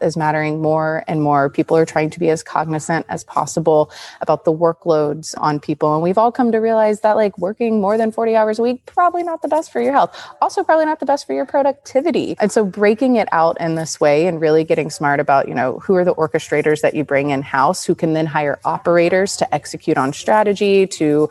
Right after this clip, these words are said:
you know, get things across the finish line is, is how I'm really seeing the, the marketing world shift and, and the hiring world shift. And it's not just in marketing, it's happening with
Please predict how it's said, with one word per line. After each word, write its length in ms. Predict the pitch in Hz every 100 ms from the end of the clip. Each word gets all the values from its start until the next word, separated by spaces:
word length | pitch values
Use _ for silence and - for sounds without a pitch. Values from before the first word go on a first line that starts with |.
| - - -
you 60 | 151
know, 80 | 143
get 260 | 151 151
things 220 | 170 156
across 340 | 156 - 143 -
the 80 | 151
finish 400 | 156 147 143 -
line 420 | 143 143 147 165 -
is, 360 | 143 143 - -
is 180 | 156 147
how 220 | 165 151
I'm 240 | 160 165 160
really 240 | 147 135
seeing 380 | 151 147 135 143
the, 360 | 165 143 - -
the 160 | 185 220
marketing 540 | 226 214 - 208 190
world 380 | 180 175 165 170 -
shift 480 | - 170 165 - -
and, 340 | 151 147 147 -
and 360 | 151 151 151 175
the 80 |
hiring 460 | 156 170 190 156 147
world 220 | 147 147
shift. 320 | - 156 156
And 80 | 190
it's 140 | 190 -
not 160 | 247
just 220 | 247 -
in 100 | 170
marketing, 440 | 156 143 - 120 131
it's 120 | 139
happening 400 | 165 156 165 160
with 240 | 160 160